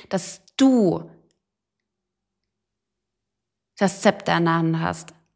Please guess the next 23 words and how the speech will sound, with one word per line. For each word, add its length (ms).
Er, 300
er 180
liebt 380
es, 200
wenn 280
du 140
die 100
Kontrolle 580
über 140
ihn 180
hast 300
und 220
nicht 320
er 200
über 180
dich, 340
weil 120
dann 340
stuft 340
er 80
dich 240
als 220
etwas, 480